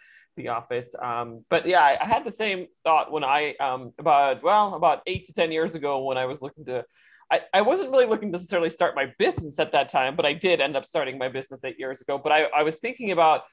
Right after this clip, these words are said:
how do you use remote work, use the internet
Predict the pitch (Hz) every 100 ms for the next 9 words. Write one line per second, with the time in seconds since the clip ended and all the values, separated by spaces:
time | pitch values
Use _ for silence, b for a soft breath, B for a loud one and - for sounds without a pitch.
0 | b _ - 185 226 254 185 165 285 247
1 | 151 143 143 127 160 156 156 151 143 131
2 | - 139 143 135 135 147 139 135 - -
3 | 147 139 135 131 143 135 135 131 131 123